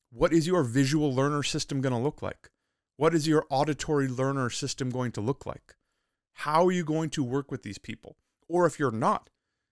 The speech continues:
you need part of your intake process to make sure that this person learns in the way that you prefer to communicate. That's an option. If that's your style and you're stuck to it, that is perfectly reasonable. But now it's your responsibility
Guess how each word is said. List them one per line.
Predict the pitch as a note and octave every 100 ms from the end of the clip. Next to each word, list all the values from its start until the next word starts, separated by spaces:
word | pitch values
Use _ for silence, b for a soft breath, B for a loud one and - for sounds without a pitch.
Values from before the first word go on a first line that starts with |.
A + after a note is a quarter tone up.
| _ _ _
you | B2+ E3+
need | F3+ C#3
part | - E3 F3
of | D#3
your | D3 C#3+
intake | B2 B2 D#3+ D3+
process | F3 E3+ - G3+ - - _ _ _ _ _ _ -
to | D3
make | C#3+ C#3+ - _ _
sure | _ - - - G#3+ B2 G2 - _ _ _ _
that | B2 C3
this | C3+ C#3
person | - C#3+ D3 B2+
learns | A#2+ A#2+ C3+ D#3
in | - C3
the | B2+
way | B2
that | A2+
you | A2+ A2 F3
prefer | D#3 - B2+ B2
to | A#2
communicate. | - A#2 G#2+ G2+ - - _ _ _ _ _
That's | C#3+ A3+ B3+
an |
option. | D3 E3+ - - - _ _ _
If | - B2+
that's | D#3 F3+
your | G3
style | D#3+ D#3+ D#3 D#3
and | B2
you're | C#3
stuck | - B2+ -
to | D#3+
it, | F3
that | - C3+
is | B2+ - -
perfectly | - - F3 F#3 - D3+
reasonable. | B2+ B2 D#3 F3+ G#3+ _ _ _ _ _ -
But | D3
now | D3+ E3
it's | D#3
your | D#3+
responsibility | D#3 - D#3 D3 C3 A#2+ C3 E3+